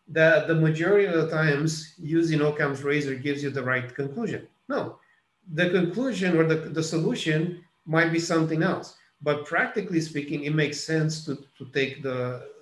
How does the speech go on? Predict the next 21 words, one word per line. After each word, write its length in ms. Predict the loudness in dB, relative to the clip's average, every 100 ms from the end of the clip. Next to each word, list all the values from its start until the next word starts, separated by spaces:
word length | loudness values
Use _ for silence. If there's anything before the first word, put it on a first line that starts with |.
| -16 -6
the, 580 | -4 -4 -8 -10 -12 -14 _ -20 -20
the 160 | -8 -6
route 600 | 2 6 6 6 -2 -6 -16 _ _ _ _ _ _ -8
which 320 | -6 -4 0
tells 300 | 2 2 0
you, 120 | -2
"Okay, 300 | -2 -2 -4
try 280 | -4 2 4
the 120 | 2
simplest 520 | -2 -2 -4 -4 -8 -10
solution 360 | -12 -8 -8
first." 480 | -4 -2 -2 -6 -16 _ _ _ _
So 280 | 0 4 6
again, 300 | 6 4 0
here's 300 | 2 2 2
the 80 |
di-, 200 | 2 0
there's 220 | 2 2 2
a 60 |
difference 340 | 0 0 0 -2
between 520 | -2 -2 -2 -4